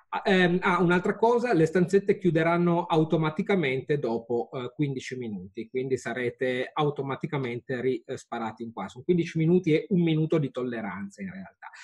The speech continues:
Bene, allora prenderei, eh, siccome la volta scorsa abbiamo preso come riferimento il Cavour, adesso prefer-, prenderei come riferimento il Botta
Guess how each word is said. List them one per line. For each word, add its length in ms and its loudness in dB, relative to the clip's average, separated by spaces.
Bene, 280 4
allora 220 4
prenderei, 560 4
eh, 100 -2
siccome 380 2
la 80 2
volta 240 4
scorsa 240 -2
abbiamo 200 0
preso 180 2
come 160 2
riferimento 580 2
il 80 2
Cavour, 460 6
adesso 220 -2
prefer-, 500 -2
prenderei 360 0
come 200 -6
riferimento 960 0
il 360 4
Botta 580 0